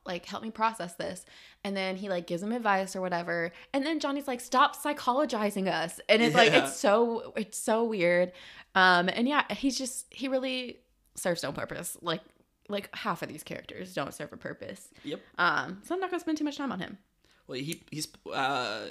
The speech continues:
Speaker 2: he's played by, um, Nathan Fielder, who has a show called Nathan For You, which a lot of people like. It's
Speaker 1: Mm.
Speaker 2: actually very highly rated on I M D B. I'm looking at it right now. It's got an eight point nine on I M D B. Um, well, I, I do have some fun facts about Peter,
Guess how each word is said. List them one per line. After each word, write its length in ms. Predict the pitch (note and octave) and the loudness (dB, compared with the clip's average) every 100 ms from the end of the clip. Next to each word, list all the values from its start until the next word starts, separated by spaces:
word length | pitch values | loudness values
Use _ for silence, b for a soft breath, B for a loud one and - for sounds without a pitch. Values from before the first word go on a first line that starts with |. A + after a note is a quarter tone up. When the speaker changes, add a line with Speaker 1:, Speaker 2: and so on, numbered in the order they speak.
| - | -12
Speaker 2:
he's 180 | D3 | -12
played 360 | C#3 - D#3+ E3 | -12 -6 -6 -4
by, 280 | D3+ C#3+ C#3 | -4 -4 -4
um, 640 | C3 B2 A#2+ A2 A2+ A#2 - _ - - _ _ _ - _ - | -8 -8 -10 -12 -12 -16 -18 _ -20 -20 _ _ _ -20 _ -4
Nathan 340 | C3+ C3+ C3 | -2 -2 -6
Fielder, 600 | - C3+ B2 A2+ G#2+ A#2+ - - | -6 -8 -8 -10 -12 -12 -16 -14
who 60 | C3+ | -12
has 160 | B2 | -10
a 120 | A#2+ | -10
show 260 | B2 - B2 | -8 -8 -8
called 240 | - A#2 | -8 -10
Nathan 360 | A#2+ B2 - B2 | -8 -10 -12 -14
For 160 | B2 A2+ | -12 -12
You, 220 | A#2 A2+ | -10 -12
which 140 | D3+ - | -14 -14
a 40 | |
lot 100 | A#2+ | -14
of 60 | A#2+ | -14
people 380 | - - A#2+ A#2+ - | -16 -16 -16 -16 -18
like. 460 | A#2+ A#2+ A#2 - - _ _ - | -16 -14 -14 -16 -20 _ _ -12
It's 140 | G2 | -4
Speaker 1:
Mm. 20 | - | -2
Speaker 2:
actually 180 | - B2+ | -2 -6
very 200 | B2 B2+ | -6 -6
highly 240 | B2+ B2+ | -8 -10
rated 180 | B2+ B2 | -12 -12
on 160 | B2 | -14
I 60 | A2+ | -12
M 100 | A#2 | -12
D 140 | A#2+ | -12
B. 200 | A#2+ C3 - | -12 -12 -12
I'm 100 | A#2 | -16
looking 200 | A#2+ A#2 | -14 -14
at 60 | |
it 40 | A#2+ | -12
right 120 | A#2+ | -12
now. 120 | B2+ | -12
It's 120 | B2+ | -14
got 120 | - B2+ | -14 -16
an 80 | - | -12
eight 160 | C3+ | -14
point 220 | - B2 | -14 -14
nine 80 | A2+ B2 | -14 -14
on 100 | B2 | -14
I 100 | B2 | -14
M 80 | A#2 | -14
D 80 | A2+ | -14
B. 180 | A#2+ - _ B B B B B - | -16 -16 _ B B B B B -6
Um, 560 | C#3 C3+ B2+ A#2+ - _ b b - | 0 0 0 -4 -10 _ b b -6
well, 100 | A#2 | 0
I, 240 | F3 A3+ | 2 2
I 40 | |
do 100 | C4 D4 | 2 2
have 140 | C4 | 0
some 140 | - | -2
fun 200 | - D#3+ | 0 0
facts 280 | C4+ A#2+ - | 2 0 -2
about 180 | B2 G#2 | -6 -6
Peter, 320 | - A#2 A#2+ | -6 -10 -10